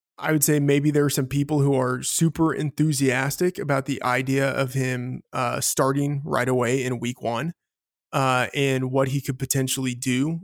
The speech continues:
um, you know, in Matt Nagy's offense with someone like Allen Robinson.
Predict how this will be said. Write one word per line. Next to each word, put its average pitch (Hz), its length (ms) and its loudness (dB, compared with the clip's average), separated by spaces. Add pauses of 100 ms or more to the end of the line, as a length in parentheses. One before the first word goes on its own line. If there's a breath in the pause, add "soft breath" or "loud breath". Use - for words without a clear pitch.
(140)
um, 123 640 -4 (540)
you 151 100 -4
know, 127 120 -2
in 139 200 -2
Matt 123 220 -2
Nagy's 127 360 -4
offense 135 580 -2 (360 soft breath)
with 139 220 0
someone 131 340 0
like 117 260 -2
Allen 117 260 -2
Robinson. 135 720 0